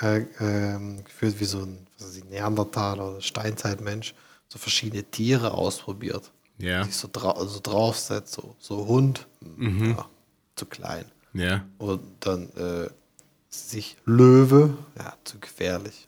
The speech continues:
Speaker 2: Ja.
Speaker 1: Aber, aber auch schnell.
Speaker 2: Ja, natürlich. Ja, Löwe ist schnell. Gepard.
Speaker 1: Zeb-,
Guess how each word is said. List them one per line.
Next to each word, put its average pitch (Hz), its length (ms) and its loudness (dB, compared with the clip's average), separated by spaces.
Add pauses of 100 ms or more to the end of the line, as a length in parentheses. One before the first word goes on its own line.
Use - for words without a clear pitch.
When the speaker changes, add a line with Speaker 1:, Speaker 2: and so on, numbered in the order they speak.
Speaker 2:
Ja. 95 320 2 (560)
Speaker 1:
Aber, 101 260 -4
aber 101 180 0
auch 160 200 2
schnell. 123 440 0 (100)
Speaker 2:
Ja, 98 400 2
natürlich. 101 420 -4 (420)
Ja, 87 80 -6
Löwe 113 320 4
ist 98 140 2
schnell. 101 380 -2 (680)
Gepard. 104 480 0
Speaker 1:
Zeb-, 131 320 4